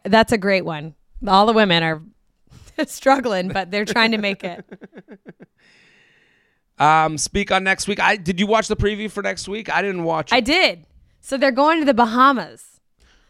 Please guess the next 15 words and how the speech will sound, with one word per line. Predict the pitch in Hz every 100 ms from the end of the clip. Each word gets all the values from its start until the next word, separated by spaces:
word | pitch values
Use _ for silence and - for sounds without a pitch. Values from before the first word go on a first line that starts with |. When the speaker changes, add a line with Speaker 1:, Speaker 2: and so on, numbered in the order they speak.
| _
Speaker 1:
So | - - 233 226 359 269
Speaker 2:
Ooh, | 175 156 135 127
Speaker 1:
yeah, | 220 262 262 202
they're | 208
Speaker 2:
that's | 208 233
Speaker 1:
off |
Speaker 2:
not | 185
Speaker 1:
to | 208
the | 240
Speaker 2:
Cleveland. | 247 262
Speaker 1:
Bahamas | 247 254 226 196
next | 170 - -
week. | 180 175 - _
Not | 196 220 302
Cleveland. | - 339 381 285 247 240 233